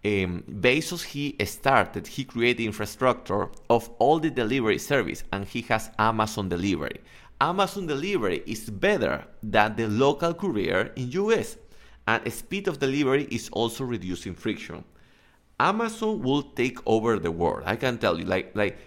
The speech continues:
I was sure about that, but after listening Bezos yesterday, I was like, "No, this guy, he knows what he's doing." And the most, like, obscene, like, the, the, the curious thing is that he's no longer the C E O of Amazon.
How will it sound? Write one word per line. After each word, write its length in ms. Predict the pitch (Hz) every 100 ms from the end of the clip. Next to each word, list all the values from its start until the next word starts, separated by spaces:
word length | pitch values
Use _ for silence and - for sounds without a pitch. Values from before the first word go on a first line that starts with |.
| - -
I 100 | 180
was 320 | 226 226 220
sure 360 | - 180 190
about 260 | 110 98 98
that, 160 | 90 78
but 160 | 87 -
after 360 | 180 202 -
listening 540 | 151 139 143 131 104 95
Bezos 440 | 104 104 104 92
yesterday, 500 | 104 127 127 113 131 -
I 40 |
was 180 | 107 107
like, 160 | 101 95
"No, 220 | 90 - 92
this 220 | 190 214
guy, 240 | 110 117 107
he 180 | - 123
knows 360 | 104 113 123 87
what 160 | -
he's 160 | - 85
doing." 260 | 110 90 - - - - -
And 160 | 127
the 100 | 127
most, 440 | 123 170 240 247 -
like, 200 | 123 110
obscene, 560 | 117 - - - 190 175
like, 200 | 104 -
the, 100 | 95
the, 220 | 85 92
the 120 | -
curious 500 | 92 - 220 202 -
thing 340 | - 160 92 - - - -
is 120 | 170
that 140 | 190
he's 260 | 139 220 220
no 120 | 208
longer 600 | 185 147 208 220 113 110 -
the 100 | 107
C 360 | 110 170 147
E 60 | 123
O 200 | 196 -
of 120 | 92 -
Amazon. 460 | 180 123 - 80